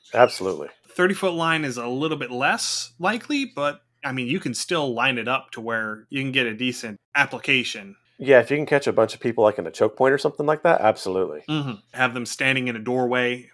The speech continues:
Speaker 2: with a hallway in front of 'em.
Speaker 1: Just take a ticket, please, and have 'em all line up for you. <laughs>
Speaker 2: Or even if they're just crowding in and you just cone it.
Speaker 1: Yeah.
Speaker 2: Because now you have all of these restrained individuals right in front of the door.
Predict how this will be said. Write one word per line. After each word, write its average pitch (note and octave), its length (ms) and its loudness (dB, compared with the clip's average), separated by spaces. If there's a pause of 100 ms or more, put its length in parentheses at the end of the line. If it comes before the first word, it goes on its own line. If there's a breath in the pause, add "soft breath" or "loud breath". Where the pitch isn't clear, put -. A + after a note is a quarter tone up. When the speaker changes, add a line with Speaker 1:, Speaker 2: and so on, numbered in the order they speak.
Speaker 2:
with B2+ 160 -2
a A2+ 40 -4
hallway B2+ 360 4
in A#2+ 100 -4
front B2+ 240 -4
of B2 80 -6
'em. B2+ 280 -8 (260)
Speaker 1:
Just - 260 -4
take D3+ 180 4
a D3 40 0
ticket, D3 280 6
please, C#3 200 6
and A#2+ 100 -2
have A#2 140 8
'em A#2 60 0
all G#2+ 140 8
line G#2+ 140 4
up - 140 -6
for B2 120 2
you. B2 140 0 (480)
<laughs> - 640 2 (440 soft breath)
Speaker 2:
Or C#3 160 0
even E3+ 380 2
if C3+ 140 -4
they're B2+ 220 0
just B2 240 -6
crowding B2+ 480 0
in C3+ 220 -2
and A#2 160 -4
you A#2 100 -4
just A#2 400 -10 (240)
cone D#3 300 0
it. F#2 120 -14 (100)
Speaker 1:
Yeah. F#2+ 320 -2 (260)
Speaker 2:
Because B2+ 300 -2
now D#3+ 200 2
you D#3 160 2
have C3+ 240 0
all C3+ 180 2
of C3 120 -6
these B2 280 -6
restrained D#3 480 0
individuals B2+ 680 -4
right E3 160 2
in C#3 80 -12
front C#3 200 -4
of A2+ 60 -8
the G#2 60 -12
door. A2 480 -2